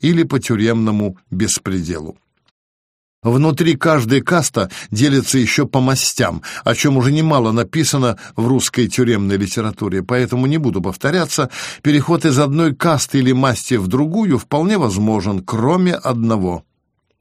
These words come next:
Нельзя подняться из касты отверженных. Это дно, из которого невозможно выбраться. Каждому приходящему на зону зэку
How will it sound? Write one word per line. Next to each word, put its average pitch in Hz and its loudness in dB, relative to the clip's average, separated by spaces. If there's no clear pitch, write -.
Нельзя 110 0
подняться 110 -4
из - -4
касты - -2
отверженных. 87 -6
Это 131 -2
дно, 123 0
из 113 -2
которого 151 0
невозможно 113 0
выбраться. 82 -6
Каждому 165 2
приходящему 147 0
на 131 0
зону 127 0
зэку 160 -2